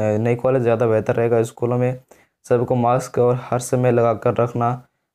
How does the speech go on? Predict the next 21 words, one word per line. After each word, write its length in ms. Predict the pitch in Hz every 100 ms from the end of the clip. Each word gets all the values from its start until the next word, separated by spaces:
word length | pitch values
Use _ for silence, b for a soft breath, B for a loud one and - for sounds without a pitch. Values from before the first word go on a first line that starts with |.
| 104
नहीं 200 | 120 123
तो 80 | 127
सोशल 300 | 120 123 120
डिस्टेंसिंग 640 | 131 131 127 120 123 120
यहाँ 120 | 117
पर 120 | 107
हो 220 | 117 117 110
पाएगी 280 | 117 117
पालना 340 | 117 113 113 117
और 120 | 113
नहीं 220 | 113 113
दोस्तों 300 | 113 117 117
यहाँ 100 | 113
पर 80 | 107
पूरी 300 | 98 110 113
कोरोना 300 | - 110 110
गाइडलाइन 380 | 101 101 110 107
की 60 |
पालना 280 | 107 104 107
नहीं 160 | 104 107
हो 160 | 117